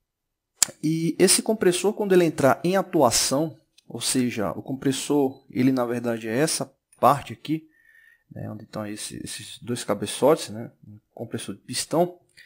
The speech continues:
é, quando esse compressor entrar em acionamento, o que é que vai acontecer? Ele vai aspirar,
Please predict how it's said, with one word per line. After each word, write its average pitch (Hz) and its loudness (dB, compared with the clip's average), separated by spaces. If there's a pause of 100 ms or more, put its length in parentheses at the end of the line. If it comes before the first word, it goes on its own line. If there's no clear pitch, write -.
(460)
é, 117 -2
quando 208 2
esse 233 0
compressor 175 -2
entrar 135 2
em 165 0
acionamento, 120 -4
o - -20
que 180 2
é 175 6
que 175 -8
vai 175 4
acontecer? 170 0 (1300)
Ele 160 6
vai 143 6 (120)
aspirar, 131 0